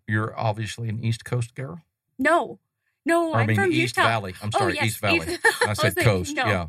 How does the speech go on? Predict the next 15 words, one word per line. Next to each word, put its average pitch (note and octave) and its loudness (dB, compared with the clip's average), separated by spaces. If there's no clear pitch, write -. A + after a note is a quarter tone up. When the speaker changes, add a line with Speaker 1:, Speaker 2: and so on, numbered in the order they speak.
Speaker 2:
Utah. C4+ 0
I B3 2
grew C#4+ 2
up C#4 -12
in B3+ -2
Utah. A3+ -2
Speaker 1:
Yeah. F2 2
Speaker 2:
<laughs> F#4 6
Um, E4+ 2
Speaker 1:
<laughs> D3 0
Like, C3+ 2
"No, D#3 2
Speaker 2:
no. A4 4
Speaker 1:
I'm - -8
not A#2+ 0